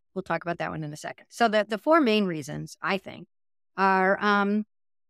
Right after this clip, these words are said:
first of all, there's the media, right? And the media, when I was growing up, you know, was like two tin cans and a piece of string. But, um, there was, uh, you know,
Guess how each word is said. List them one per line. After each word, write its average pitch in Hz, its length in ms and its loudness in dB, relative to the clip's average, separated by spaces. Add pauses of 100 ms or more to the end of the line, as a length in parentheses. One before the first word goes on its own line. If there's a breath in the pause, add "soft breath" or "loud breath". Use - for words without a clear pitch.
(480)
first 233 180 -2
of 202 60 -2
all, 175 100 2
there's 160 200 -6
the 190 80 -2
media, 160 580 -4
right? 196 340 -6
And 180 240 -2
the 180 60 -2
media, 214 540 2
when 185 120 -4
I 233 120 0
was 240 120 -2
growing 170 300 -4
up, 165 180 -2 (200)
you 185 160 -2
know, 156 340 -4
was 165 240 -8
like 165 220 -2
two 185 120 -2
tin 170 300 -4
cans 160 400 -8
and 160 160 -12
a 151 40 -12
piece 165 220 -12
of 160 60 -14
string. - 300 -10 (180)
But, 196 300 2
um, 180 320 0 (440)
there 220 140 4
was, 214 240 -2 (580)
uh, 196 60 -20 (180)
you 226 200 0
know, 196 100 2